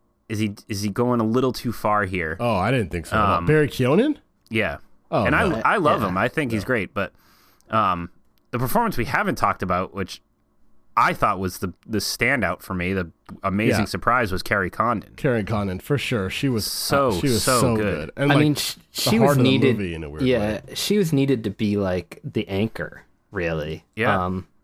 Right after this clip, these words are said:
Speaker 3: I mean, I don't know if it was the best performance, but it was the most grounded performance. It was the performance you could go to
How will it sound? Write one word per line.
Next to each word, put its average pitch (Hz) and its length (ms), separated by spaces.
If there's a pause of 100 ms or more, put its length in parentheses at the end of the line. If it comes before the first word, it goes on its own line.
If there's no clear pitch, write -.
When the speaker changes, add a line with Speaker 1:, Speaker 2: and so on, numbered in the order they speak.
(120)
Speaker 3:
I 123 60
mean, 131 140
I 127 100
don't 147 120
know 135 120
if 120 120
it - 20
was 107 140
the 107 80
best 101 240
performance, 120 480
but 110 160
it 104 60
was 98 160
the 107 80
most 95 380
grounded 107 480
performance. 113 540
It 98 80
was 90 120
the 98 80
performance 104 520
you 98 100
could 87 200
go 95 260
to 98 420